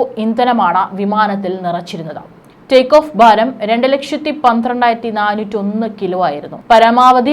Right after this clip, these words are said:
അനുവദനീയം രണ്ട് ലക്ഷത്തി പതിനെട്ടായിരത്തി ഒരുന്നൂറ്റി എൺപത്തിമൂന്ന് കിലോയാണ്. ടേക്ക്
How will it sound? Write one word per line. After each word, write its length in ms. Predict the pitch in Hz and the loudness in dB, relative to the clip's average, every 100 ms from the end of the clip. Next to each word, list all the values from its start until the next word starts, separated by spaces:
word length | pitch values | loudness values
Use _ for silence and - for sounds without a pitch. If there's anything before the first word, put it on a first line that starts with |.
| 240 | 0
അനുവദനീയം 480 | 240 240 233 247 339 | 0 0 2 2 2
രണ്ട് 160 | 214 208 233 | 0 0 -6
ലക്ഷത്തി 300 | 233 226 254 | -6 -10 -2
പതിനെട്ടായിരത്തി 600 | 226 214 220 226 233 226 320 | 0 0 -2 0 0 0 -2
ഒരുന്നൂറ്റി 340 | 202 208 214 202 | -2 -4 -6 -6
എൺപത്തിമൂന്ന് 600 | 202 208 214 196 202 214 - | -6 -6 -8 -8 -6 -10 -8
കിലോയാണ്. 480 | 185 160 160 107 - - - - - - - - | -8 -6 -8 -10 -16 -18 -20 -20 -20 -20 -10 2
ടേക്ക് 260 | 330 349 | 2 4